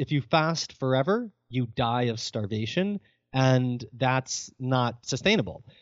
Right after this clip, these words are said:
And that was the basis for the development of the ketogenic diet in the nineteen twenties. People were using fasting to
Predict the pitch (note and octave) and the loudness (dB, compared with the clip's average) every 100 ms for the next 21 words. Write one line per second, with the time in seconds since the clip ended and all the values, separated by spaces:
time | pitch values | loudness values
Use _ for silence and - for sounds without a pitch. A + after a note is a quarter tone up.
0 | _ _ _ D3+ D3+ D#3+ A3+ G3 E3+ D#3+ | _ _ _ -2 2 4 4 2 2 2
1 | E3+ - D#3 - C#3+ C3 B2+ D3+ C3+ C3 | 2 0 -6 -6 -4 -2 2 2 2 -2
2 | B2+ B2+ C#3+ C3 C3+ B2+ B2 B2+ B2 B2 | -4 -4 -4 -2 -2 -2 -2 0 2 2
3 | A#2 A#2+ _ _ _ - C#3 C3 B2 A#2+ | 0 -4 _ _ _ -2 2 4 4 2
4 | A#2+ A#2 - G#3+ F#3+ A2 G#2 - - _ | -2 -6 -4 -2 0 0 -2 -8 -10 _
5 | _ _ _ _ _ _ - D3+ D3+ E3+ | _ _ _ _ _ _ -4 0 4 6
6 | D#3+ D#3 D3+ D3 C#3+ C3+ C3+ B2+ C3+ C3 | 8 8 6 4 0 2 2 2 0 0
7 | B2+ B2+ - C3 D#3 - - B2+ A#2+ A#2+ | -2 -4 -2 0 0 -2 -2 -2 -2 -8
8 | - _ _ _ - C3+ B2 A#2 | -16 _ _ _ -4 0 0 -2